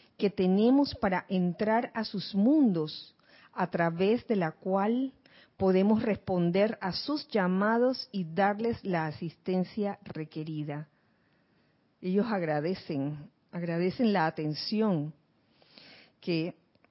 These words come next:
eh, le podamos dar a ellos, lo que esté en nuestras conciencias cuando hacemos ese llamado. Queremos que nos llamen cuando tengan problemas y aflicciones que enfrentar.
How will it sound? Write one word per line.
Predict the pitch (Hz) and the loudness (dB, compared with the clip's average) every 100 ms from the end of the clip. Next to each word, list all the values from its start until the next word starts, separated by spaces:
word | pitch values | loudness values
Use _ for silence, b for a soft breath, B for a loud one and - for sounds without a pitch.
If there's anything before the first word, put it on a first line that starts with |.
| _ _ _ _ _ _ _ _ _ _ _ _ _ | _ _ _ _ _ _ _ _ _ _ _ _ _
eh, | 202 175 | -6 -4
le | 175 | -4
podamos | 185 180 175 190 | -2 0 2 4
dar | 196 175 | 4 4
a | 156 | 2
ellos, | 220 220 151 143 139 - | 2 0 0 -4 -8 -10
lo | 180 - | -10 -8
que | 156 | -10
esté | - 185 | -4 0
en | 196 208 | 4 4
nuestras | 180 - 170 | 2 -2 -8
conciencias | - 160 147 - 254 294 262 202 160 156 | -4 -4 -4 0 4 4 4 0 -6 -4
cuando | 180 165 | -2 -2
hacemos | 151 185 180 190 | -2 -2 0 0
ese | 185 196 | 0 -2
llamado. | 180 147 156 170 143 - _ _ B B B B | -2 -4 -2 -4 -4 -8 _ _ B B B B
Queremos | - 202 220 269 302 | 2 6 8 8 6
que | - 202 | 2 2
nos | 196 - | 2 0
llamen | 170 202 269 339 294 294 | 4 8 8 8 6 4
cuando | 269 202 185 180 | 4 4 2 2
tengan | 233 240 262 285 277 | 2 4 6 4 4
problemas | 202 185 175 240 339 349 277 247 | 4 4 4 4 4 6 4 2
y | 226 | 2
aflicciones | 196 - - - - 190 - - 247 277 320 - | 2 0 -10 -10 -6 -4 -6 -6 2 4 4 0
que | - 214 | -4 -4
enfrentar. | 196 185 170 - 170 160 151 151 - 277 233 151 | 2 2 2 0 0 2 0 -2 2 2 2 -2